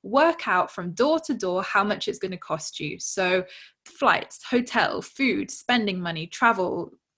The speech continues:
all of those things, work it out, and then say, "Right, if that's six thousand pounds for us," and then I would say, "Okay, how many months do you have to manifest that money?"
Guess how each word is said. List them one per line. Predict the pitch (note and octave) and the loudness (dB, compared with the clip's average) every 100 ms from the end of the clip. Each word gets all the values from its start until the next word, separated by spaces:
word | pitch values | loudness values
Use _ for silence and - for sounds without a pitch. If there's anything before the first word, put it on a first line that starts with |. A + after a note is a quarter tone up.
| _ | _
all | - C#4+ | 2 2
of | G#3+ | 4
those | F#3 F3+ | 2 0
things, | E3+ C#3 E3+ - | -4 -6 -10 -4
work | A#3 D4+ D#4+ | 2 2 2
it | D#4 | 0
out, | - F3 D3+ - - - - - | 0 0 0 -6 -18 -18 -12 -4
and | G#3+ | 0
then | A3 | 2
say, | A3 A3+ G3+ | 2 2 4
"Right, | G#3+ F3+ | 4 2
if | F3+ | 2
that's | C#4 C4 | 2 2
six | - - - | -2 -4 -2
thousand | F#3+ F#3+ F3+ | -2 -2 -4
pounds | - D#3+ D#3+ F#3 | -6 -4 -4 -8
for | - | -6
us," | B2+ G3 - - | -4 -4 -6 -8
and | G3+ | -2
then | G3+ | 0
I | |
would | G3+ G3 | 0 -2
say, | - G3 F#3+ - | -2 0 2 0
"Okay, | A#3+ E3 | -2 -2
how | - C4+ | 0 0
many | D4+ D4+ | 0 0
months | A#3 F#3+ F#3 | 2 0 -2
do | - | -6
you | G3 | -4
have | F#3 | -4
to | - | -4
manifest | F3+ E3+ E3+ - D3+ | -2 -2 -2 -8 -10
that | D#3 - | -10 -8
money?" | D#3 - - | -8 -8 -12